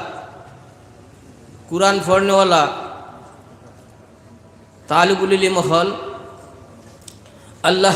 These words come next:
পাক পরবর্তীকার আলমের লাখ লাখ শুকরিয়া। রব্বুল আলমিনের চেরাগি অঞ্চলের জমিন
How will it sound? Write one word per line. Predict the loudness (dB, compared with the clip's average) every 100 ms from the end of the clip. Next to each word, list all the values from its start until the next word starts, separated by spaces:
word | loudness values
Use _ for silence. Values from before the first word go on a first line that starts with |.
| 4
পাক | 4 2 0
পরবর্তীকার | -2 0 0 2 2
আলমের | 2 2 0
লাখ | 0 0 -2
লাখ | -2
শুকরিয়া। | -6 -8 -4 -2 -2 -6 -14 -18 -20 -20 -20 -20 -20 -16
রব্বুল | -2 0 0 0 2
আলমিনের | 4 2 0 -2 0
চেরাগি | 0 2 0 0 -2
অঞ্চলের | -4 -4 -4 -4
জমিন | -6 -4